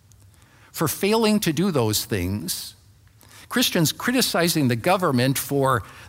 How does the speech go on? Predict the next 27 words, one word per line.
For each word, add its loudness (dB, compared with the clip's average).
the, 2
the 0
moral 4
condition 0
of 0
our 2
nation, 2
is -2
a -4
little -2
bit -2
like 0
an 2
electrician 0
criticizing 0
the -2
plumber 0
because -2
the -2
wiring 0
is -2
screwed -4
up. -6
It's -6
not -2
their -4
job. -6